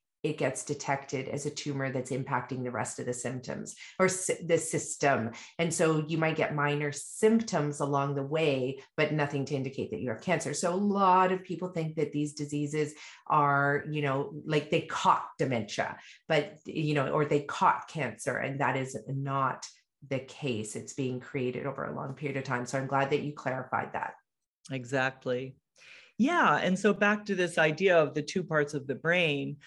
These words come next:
Speaker 2: So Alzheimer's disease, for instance, the two parts of the brain that are initially impacted are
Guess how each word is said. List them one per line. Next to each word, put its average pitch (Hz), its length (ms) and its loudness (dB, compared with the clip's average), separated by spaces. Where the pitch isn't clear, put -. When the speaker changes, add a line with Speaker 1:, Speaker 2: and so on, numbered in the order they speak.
Speaker 2:
So 180 360 6
Alzheimer's 143 840 2
disease, 135 720 -4
for - 200 -4
instance, 139 800 -6
the 180 100 2
two 226 280 0
parts 196 460 2
of 147 160 -4
the 151 60 2
brain 151 720 -2
that 165 340 4
are 156 340 4
initially 175 540 0
impacted 147 840 0
are 151 600 4